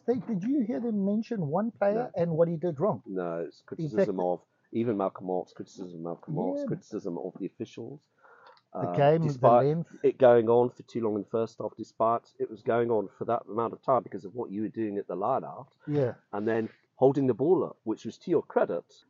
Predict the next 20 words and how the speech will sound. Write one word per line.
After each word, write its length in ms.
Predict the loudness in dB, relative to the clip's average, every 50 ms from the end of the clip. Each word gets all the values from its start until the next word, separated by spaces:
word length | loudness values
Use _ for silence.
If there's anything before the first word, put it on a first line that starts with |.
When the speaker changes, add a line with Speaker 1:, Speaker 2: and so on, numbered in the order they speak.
| _ -6
Speaker 2:
But 160 | -6 -6 -6 _ -10 -10 -2 0
without 300 | 2 4 4 4 6 4
those 180 | 4 2 2
T 180 | 2 2 4 4
M 140 | 4 4 2
Os, 500 | 2 0 0 -2 -6 -10 -12 -16 -20 _ _ _
maybe 240 | 2 4 4 4 4
the 80 | 2 0
tries 320 | 2 4 4 4 4 4
would 100 | 0 -4
have 80 | -4 -4
been 140 | -4 -4 -2
given. 360 | -2 -2 -2 -2 -6 -10 -12 -18
<laughs> 320 | -18 -18 -18 -16 -6 -2
Speaker 1:
Yes. 320 | -2 -2 -2 -2 -8 -20 -10 -8
Speaker 2:
I 60 | -6 -4
don't 100 | -2 0
Speaker 1:
Well, 180 | -2 -2 -2 -4
Speaker 2:
know. 240 | -6 -6 -4 -4
Speaker 1:
well, 0 | -4